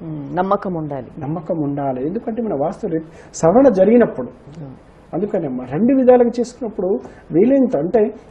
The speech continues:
Speaker 2: ఒక సంవత్సరంలో మ్యారేజ్ అయ్యే అవకాశాలు మిని-, మినిమం ఉంటుంది.
Speaker 1: అంటే
Speaker 2: ఎందుకంటే
Speaker 1: ఒక వాస్తుపరంగా సవరించిన తర్వాత ఎంత టైమ్ తీసుకుంటుంది?
Speaker 2: అదేనమ్మా నేను చెప్తున్నా, కొంతమందికి ఒక ఫార్టీ వన్ డేస్,
Speaker 1: ఓ.
Speaker 2: కొంతమందికి ఒక సంవత్సర కాలం టైమ్ పడుతుంది. ఎందుకంటే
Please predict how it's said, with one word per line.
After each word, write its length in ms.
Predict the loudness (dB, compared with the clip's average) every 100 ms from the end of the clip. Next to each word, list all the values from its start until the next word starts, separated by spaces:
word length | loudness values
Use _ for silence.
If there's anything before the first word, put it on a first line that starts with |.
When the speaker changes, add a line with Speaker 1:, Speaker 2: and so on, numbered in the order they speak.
| -10
Speaker 2:
ఒక 120 | -6
సంవత్సరంలో 800 | -4 -2 -2 0 0 4 6 6 4 -12 -6
మ్యారేజ్ 380 | 0 4 4 6
అయ్యే 160 | 6 4
అవకాశాలు 560 | 0 -4 -4 -4 -4
మిని-, 760 | 0 0 0 0 0 -2 -4 -2
మినిమం 420 | 4 6 8 6
ఉంటుంది. 300 | 4 2 -2
Speaker 1:
అంటే 220 | 0 2 6
Speaker 2:
ఎందుకంటే 140 | 8
Speaker 1:
ఒక 280 | 6 2 4
వాస్తుపరంగా 760 | 6 6 4 0 2 2 0
సవరించిన 540 | 2 2 2 2 -2 -2
తర్వాత 240 | -2 0 0
ఎంత 180 | 2
టైమ్ 240 | 2 2 0
తీసుకుంటుంది? 600 | -4 -6 -8 -6 -2 2
Speaker 2:
అదేనమ్మా 340 | 6 8 8
నేను 180 | 8 6
చెప్తున్నా, 420 | 2 -2 -2 -2
కొంతమందికి 420 | -2 0 2 2
ఒక 60 | 2
ఫార్టీ 280 | 0 -2 0
వన్ 200 | 0 2
డేస్, 260 | 2 2
Speaker 1:
ఓ. 600 | -10 -14 -20 -20 -12 -4
Speaker 2:
కొంతమందికి 400 | -2 0 2 2
ఒక 60 | 0
సంవత్సర 340 | -2 -8 -8
కాలం 240 | -6 -6 -4
టైమ్ 260 | -4 -4
పడుతుంది. 360 | -6 -8 -12 -12 -8
ఎందుకంటే 500 | -8 -4 -4 -4 -8